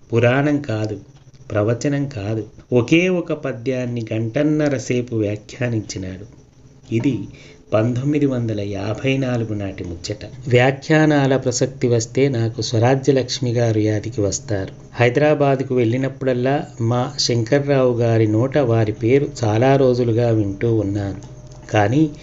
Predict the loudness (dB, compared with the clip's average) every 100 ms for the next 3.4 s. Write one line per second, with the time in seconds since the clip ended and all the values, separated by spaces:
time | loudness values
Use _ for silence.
0 | -18 -10 2 6 6 6 2 2 4 4
1 | 4 0 -2 -2 -4 -2 -2 -2 -2 -4
2 | -6 -8 -8 -8 -4 -4 -4 -6 -6 -6
3 | -8 -12 -18